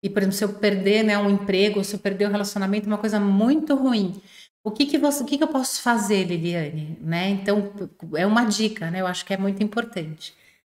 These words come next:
Quando a gente tá muito perdido, né, emocionalmente, muito conectado a alguma coisa ruim, tá com essa sensação de que eu sou o problema, né, não que eu estou vivendo um problema, a, a coisa mais importante pra gente fazer nesse momento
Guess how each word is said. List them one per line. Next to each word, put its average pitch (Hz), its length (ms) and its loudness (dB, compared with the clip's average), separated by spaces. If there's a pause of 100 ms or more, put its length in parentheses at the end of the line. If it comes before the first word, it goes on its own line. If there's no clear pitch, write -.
(220)
Quando 240 160 4
a 285 40 4
gente 277 220 2
tá 220 100 2
muito 220 320 4
perdido, 185 960 -2
né, 180 320 -4
emocionalmente, 196 920 0
muito 208 180 0
conectado 202 540 -2
a - 20 2
alguma 185 200 -2
coisa 196 240 -2
ruim, 196 440 2
tá 202 120 -4
com 202 80 -4
essa 202 160 -2
sensação 202 420 -2
de 202 100 -6
que - 80 -2
eu 208 100 0
sou 233 340 2
o 240 40 -4
problema, 196 540 0
né, 190 120 0
não 202 140 0
que 202 100 -4
eu 202 40 0
estou 208 300 -2
vivendo 196 340 -2
um 175 40 -6
problema, 180 560 -4 (680)
a, 170 380 -4
a 165 40 -4
coisa 214 260 -4
mais 247 220 2
importante 214 500 0
pra 190 120 -6
gente 196 240 -2
fazer 180 300 -4
nesse 180 240 -6
momento 202 440 -2